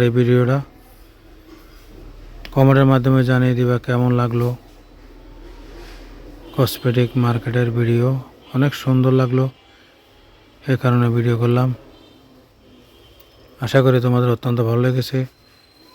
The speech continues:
প্রিয় বন্ধুরা, কমেন্টে জানিয়ে দিবা তোমাদের কেমন লাগলো এই সুন্দর পরিবেশ।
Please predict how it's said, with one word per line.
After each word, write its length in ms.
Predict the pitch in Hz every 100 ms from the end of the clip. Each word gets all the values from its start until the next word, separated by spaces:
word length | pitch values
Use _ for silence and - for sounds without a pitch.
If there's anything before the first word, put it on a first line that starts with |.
| - - 1047 _ _ - - - - - - -
প্রিয় 200 | - 135 127
বন্ধুরা, 320 | 123 123 127 131 127 - _ _ _ _ _ _ _ _ - - -
কমেন্টে 300 | 139 131 135 127
জানিয়ে 200 | 131 131
দিবা 140 | 131 123
তোমাদের 280 | 131 127 123 120
কেমন 240 | 127 123 123
লাগলো 260 | 123 120 120 117 _ _ _ _ _ _ _ _ _ - _ _ _ _ - - 127
এই 80 | 120 -
সুন্দর 320 | 127 123 127 120
পরিবেশ। 400 | 123 120 120 131